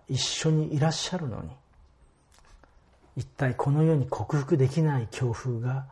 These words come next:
あるでしょうか。その主が今介入されておられるのに、主の神秘的な摂理ではない強風がどこにあるでしょうか。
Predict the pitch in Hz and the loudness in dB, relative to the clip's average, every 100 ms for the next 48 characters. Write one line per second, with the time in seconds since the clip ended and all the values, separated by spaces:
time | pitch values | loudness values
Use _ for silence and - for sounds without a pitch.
0 | - - - _ _ - 151 165 120 - | -20 -20 -20 _ _ -4 -2 -2 -4 -6
1 | 67 - - - - - _ _ _ _ | -12 -14 -18 -20 -20 -20 _ _ _ _
2 | _ _ _ _ - - _ _ _ _ | _ _ _ _ -20 -20 _ _ _ _
3 | _ _ _ _ _ _ _ _ - _ | _ _ _ _ _ _ _ _ -20 _
4 | _ - 135 135 - - 147 120 - - | _ -4 0 2 2 2 2 0 -6 -20
5 | - - - - _ _ _ _ _ _ | -20 -20 -20 -20 _ _ _ _ _ _
6 | _ _ _ - 139 143 113 - - 147 | _ _ _ 2 4 4 -2 -4 -2 2
7 | 170 170 170 - 160 160 - 151 147 139 | 2 2 0 -4 -4 -4 0 0 2 2
8 | 165 160 135 95 123 - _ _ _ _ | 0 0 -4 -4 -10 -16 _ _ _ _
9 | - _ _ - - - 131 113 - - | -20 _ _ -8 -2 0 0 -2 -6 -4
10 | - 147 135 135 147 135 143 139 135 - | 0 0 0 2 2 2 -2 -2 -6 -18
11 | - - - 160 151 - 127 113 147 131 | -20 -14 -6 -4 -4 -2 -2 2 0 0
12 | 120 120 98 - 120 135 131 139 131 127 | -2 -4 -6 -8 -2 -2 -2 -6 -4 -4
13 | 143 156 160 117 104 - - - - - | -4 -2 -2 -2 -4 -8 -12 -14 -18 -20